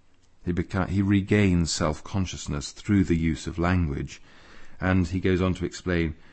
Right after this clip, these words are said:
that the fancy cannot cheat so well as she is famed to do, deceiving elf. He thought he was in this magical, imaginative realm, but in fact, the use of language destroys it, and he cannot remain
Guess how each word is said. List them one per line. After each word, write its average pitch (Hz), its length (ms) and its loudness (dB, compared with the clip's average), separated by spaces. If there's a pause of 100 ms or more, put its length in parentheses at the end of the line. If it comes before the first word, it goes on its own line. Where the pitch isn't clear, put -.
(120)
that - 160 -8
the 98 80 -4
fancy 90 840 -2
cannot - 500 -2
cheat - 340 -4
so 87 220 0
well 85 340 2
as 80 160 0
she 80 280 -2
is 76 160 -4
famed 78 480 -2 (180)
to - 120 -10
do, 80 420 2 (340)
deceiving 76 680 -2
elf. - 520 -8 (1000)
He 110 120 -4
thought 120 480 6
he 92 100 -2
was 85 160 0
in 85 160 0
this 78 160 -4
magical, 82 640 -2 (180)
imaginative 80 880 -2
realm, 69 460 -2 (400)
but - 100 -10
in 90 140 -2
fact, - 500 -6 (220)
the 98 80 -4
use 104 240 -2
of 87 140 -8
language 95 580 -2
destroys 85 600 -4
it, - 220 -14 (720)
and 90 140 -2
he 85 80 -4
cannot 87 420 -2
remain 80 640 -2